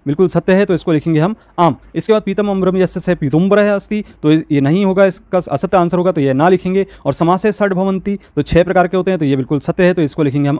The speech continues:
आम। और "घनश्यामेति पदे कर्मधारे, अ, समास वर्तते", तो यह बिल्कुल सत्य कथन है, तो इसको लिखेंगे हम आम। तो इस तरीके से ये थे सत्य एवं असत्य। और बच्चों, यहाँ पे एक प्रश्न क्रमांक छः देख रहे हैं, "कवि काम संबोधयति", तो यहाँ पे काम के स्थान केवल वाणी लिख देना है,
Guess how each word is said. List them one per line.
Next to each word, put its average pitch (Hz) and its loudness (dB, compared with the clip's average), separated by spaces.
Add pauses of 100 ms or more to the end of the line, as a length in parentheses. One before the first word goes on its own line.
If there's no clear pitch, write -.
आम। 180 4 (200)
और 156 4
"घनश्यामेति 196 0
पदे 180 0
कर्मधारे, 170 0
अ, - -6 (460)
समास 185 -2
वर्तते", 147 0 (200)
तो 147 2
यह 175 4
बिल्कुल 180 -2 (480)
सत्य - -2
कथन 175 0
है, 180 4
तो 175 -2
इसको 160 -2
लिखेंगे 143 0
हम 185 -2 (300)
आम। 135 2 (220)
तो - -4
इस 202 0
तरीके 214 2
से 196 -2
ये 170 2
थे 175 0
सत्य 180 -4
एवं 160 0
असत्य। 175 -4
और - 0 (100)
बच्चों, 160 4
यहाँ 185 4
पे 202 4
एक 190 -2
प्रश्न 180 0
क्रमांक 180 -2
छः 156 2
देख 143 0
रहे 135 -2
हैं, 185 -4
"कवि 190 -2 (280)
काम 190 0
संबोधयति", 147 -2
तो 135 -2
यहाँ 147 0
पे 196 0 (220)
काम 165 2
के 180 -2
स्थान 160 -2
केवल 165 2
वाणी 151 2
लिख 131 -2
देना 123 -2
है, 113 -10